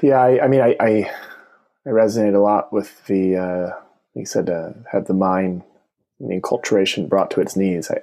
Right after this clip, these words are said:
I, I feel like that has happened previously and happened in a new way just over the last few months for me. I, I feel like I'm in some kind of space of, like, desolation or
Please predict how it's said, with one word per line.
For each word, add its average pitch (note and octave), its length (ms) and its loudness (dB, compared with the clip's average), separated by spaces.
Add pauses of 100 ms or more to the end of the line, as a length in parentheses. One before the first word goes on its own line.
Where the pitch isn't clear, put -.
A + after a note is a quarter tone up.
(100)
I, - 40 2 (120)
I - 40 -14
feel G2 560 2
like E2+ 320 -2
that F2 280 -2
has - 380 -6 (1500)
happened F#2 340 -2
previously G#2+ 440 2
and F2 100 -2
happened G2 260 -2
in F2+ 100 0
a F2 40 -2
new F2+ 180 2
way F2+ 260 4
just E2 240 -2
over D2+ 140 -2
the - 80 0
last D#2+ 440 -4 (680)
few F#2+ 140 -2
months E2 280 -4
for - 120 -6
me. D2 220 -2
I, D#2+ 100 -4 (120)
I G#2 100 -2
feel D#2+ 260 -2
like D2+ 400 -4 (840)
I'm F#2 200 2
in F2+ 340 -2
some G2 280 -2
kind F#2 240 -2
of D#2+ 240 -2 (120)
space - 420 -2
of, - 160 -2
like, C#2+ 320 -4
desolation D2+ 760 0
or - 320 -10